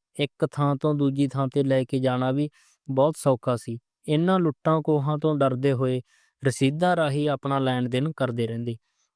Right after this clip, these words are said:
ਹੁਣ ਸੋਨੇ ਦੀਆਂ ਮੋਹਰਾਂ ਨੂੰ ਲੋਕ ਘੱਟ ਹੀ ਨਾਲ ਰੱਖਦੇ, ਜੋ ਵੀ ਲੈਣ ਦੇਣ ਹੁੰਦਾ ਉਹ ਰਸੀਦਾਂ ਨਾਲ ਹੋ ਜਾਂਦਾ। ਪਰ ਇਹ ਵੀ ਬਹੁਤਾ ਲੰਮਾ ਸਮਾਂ ਨਾ ਚੱਲਿਆ।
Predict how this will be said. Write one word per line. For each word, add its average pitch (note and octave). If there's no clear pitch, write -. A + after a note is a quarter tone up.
ਹੁਣ D#3+
ਸੋਨੇ D3+
ਦੀਆਂ D#3+
ਮੋਹਰਾਂ D3
ਨੂੰ D#3
ਲੋਕ C#3
ਘੱਟ D3+
ਹੀ C#3+
ਨਾਲ C3
ਰੱਖਦੇ, C3
ਜੋ C#3
ਵੀ F#3
ਲੈਣ D3+
ਦੇਣ D3
ਹੁੰਦਾ C3
ਉਹ E3
ਰਸੀਦਾਂ D3+
ਨਾਲ D#3
ਹੋ B2+
ਜਾਂਦਾ। A#2
ਪਰ D3+
ਇਹ E3
ਵੀ F#3+
ਬਹੁਤਾ D3
ਲੰਮਾ D3
ਸਮਾਂ C#3
ਨਾ D3
ਚੱਲਿਆ। A#2